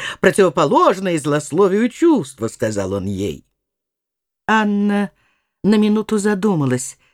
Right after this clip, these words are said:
в нерешительности. Лестные речи этого умного человека,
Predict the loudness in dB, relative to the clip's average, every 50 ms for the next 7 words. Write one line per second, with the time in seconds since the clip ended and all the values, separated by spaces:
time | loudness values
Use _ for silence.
0 | _ -4 -2 0 2 2 0 -2 -4 -8 -10 -10 -10 -10 -10 -8 -8 -8 -10 -14
1 | -16 -18 -18 -20 _ _ _ _ _ _ _ _ _ _ -6 0 4 4 6 6
2 | 4 2 2 2 4 4 4 4 4 4 4 2 2 0 -2 -2 -2 0 0 0
3 | 0 0 -2 -8 -10 _ 2 2 4 4 4 2 2 2 2 0 0 0 0 2
4 | 2 2 2 0 -2 -6 -18 -20